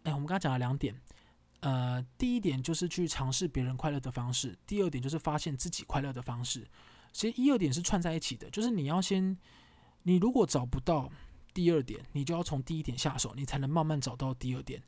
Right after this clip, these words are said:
好不好？然后第三点呢，就是我自己现在非常推荐的，你 <clears throat> 先把会让别人产生不好的想法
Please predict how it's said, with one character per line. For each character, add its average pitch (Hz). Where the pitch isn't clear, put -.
好 165
不 175
好？ 117
然 147
后 180
第 220
三 185
点 135
呢， 123
就 160
是 139
我 135
自 131
己 139
现 165
在 160
非 156
常 131
推 123
荐 123
的， -
你 151
<clears throat> -
先 233
把 123
会 151
让 180
别 131
人 127
产 127
生 156
不 175
好 131
的 127
想 123
法 -